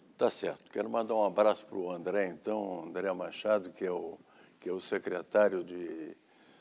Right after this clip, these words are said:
eu nem, eu nunca sei qual é a secretaria dele. Eu sei que é fundiário aqui, é de, de, é, trata das coisas, é,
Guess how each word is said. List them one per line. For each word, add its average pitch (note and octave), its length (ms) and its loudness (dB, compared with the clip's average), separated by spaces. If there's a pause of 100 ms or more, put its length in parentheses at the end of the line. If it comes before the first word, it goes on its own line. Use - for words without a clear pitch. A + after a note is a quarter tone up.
(380)
eu - 160 -6
nem, G#3+ 180 -2
eu A#2+ 160 -2
nunca F3 300 -2
sei C#3+ 180 -2
qual A2+ 200 2
é A2+ 40 6
a G#2+ 40 0
secretaria F#2+ 720 0
dele. E2 180 -8
Eu F2 60 -14
sei - 140 -2
que F3 100 2
é E3 80 6
fundiário B2+ 640 8
aqui, B2 440 0
é F#2+ 160 -2
de, E2+ 240 -12
de, F2 400 -14
é, F2 200 -8 (480)
trata A2+ 340 6
das G2+ 240 -2
coisas, G#2+ 600 0
é, - 240 -16